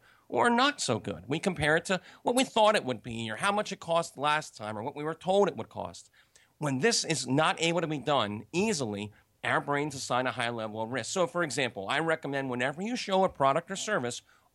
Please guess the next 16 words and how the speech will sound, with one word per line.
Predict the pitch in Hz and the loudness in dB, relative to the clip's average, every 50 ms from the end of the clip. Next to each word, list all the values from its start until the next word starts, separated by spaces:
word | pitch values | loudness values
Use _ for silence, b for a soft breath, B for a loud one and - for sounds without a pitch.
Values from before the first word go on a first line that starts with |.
| _ | _
always | 131 139 143 165 185 208 214 208 | 4 4 6 6 4 2 0 0
show | - - - 156 143 139 139 147 | -4 -6 -2 2 4 4 4 4
at | 135 - 110 | 2 0 -6
least | 120 135 180 226 233 196 - - - _ | -4 0 0 0 0 0 -4 -8 -8 _
two | - - - 208 214 202 | -10 -6 -2 -2 -2 0
different | 160 175 170 - 165 151 - - | 0 -2 0 2 0 0 2 2
options. | 135 131 127 123 - - 101 92 90 - B B B B B B B | 2 2 2 0 -2 -8 -10 -10 -10 -14 B B B B B B B
This | 156 202 202 - | 0 2 2 4
will | 247 254 208 | 4 4 4
allow | 175 156 151 147 160 | 4 4 4 4 4
people | - - 175 165 - - 196 | 2 0 -8 -10 -6 -6 -6
to | 190 | -6
choose | 180 - - - 156 156 170 - | -6 -8 -6 -4 -4 -4 -4 -6
between | - - - - 190 185 185 | -10 -14 -10 -4 -2 -2 -2
the | 185 190 | -2 -4
two, | - - 160 120 113 107 | -4 -2 0 0 0 -2